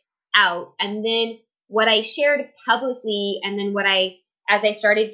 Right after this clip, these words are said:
to grow my business, really what it, what I was sharing was my healing process and not the toxicness that I was in. Does that make sense?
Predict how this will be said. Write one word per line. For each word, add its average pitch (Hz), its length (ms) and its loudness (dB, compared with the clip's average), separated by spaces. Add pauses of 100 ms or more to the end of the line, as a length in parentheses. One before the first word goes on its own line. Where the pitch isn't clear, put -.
to 185 300 -8 (280)
grow 214 600 4
my 185 240 -4
business, 208 680 -2 (180)
really 254 360 0
what 202 160 2
it, - 120 -2 (140)
what 196 180 0
I 190 80 4
was 190 200 0
sharing 185 340 0
was 180 200 -6
my - 120 -8 (120)
healing 202 460 -4
process 196 640 2
and 196 180 -4
not 196 200 4 (160)
the 190 60 0 (280)
toxicness 190 640 -2
that 170 120 -4
I 160 100 0
was 156 260 -6
in. 170 380 -10
Does 185 120 -6
that 196 140 -2
make 208 160 -4
sense? 220 560 -6